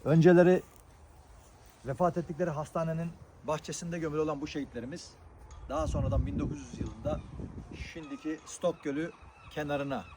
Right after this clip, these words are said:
şimdiki yerlerine, e, defnedilmişler. Buraya da, e, buradaki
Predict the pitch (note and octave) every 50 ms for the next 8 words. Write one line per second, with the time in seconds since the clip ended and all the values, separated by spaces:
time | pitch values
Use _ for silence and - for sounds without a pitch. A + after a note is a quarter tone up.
0 | - - - - D3+ D3+ C#3+ C#3 - D#3 D3 C#3+ C#3 C#3 C#3 C#3 C3 C#3 C3 G#2+
1 | - - - - - - - - - - - - - - G#2+ A2 A2 A2 G#2+ G#2+
2 | G#2 G2+ F2+ F#2 C3 B2+ - B2 A#2 A2 A2+ G#2+ G#2+ - - D#3 E3+ - - -
3 | - - - _ - - - - D#3 E3 D#3 D3 D3 C#3 D3+ D3+ D3+ C#3+ - -
4 | - - - A#2 A2 A2 A2 A2 A2 A2 A2 A2 G#2+ G#2+ G#2+ G#2 G#2 G#2+ - -
5 | - - - - - - - - D3 C3+ C3 C#3+ - - C#3 B2+ A#2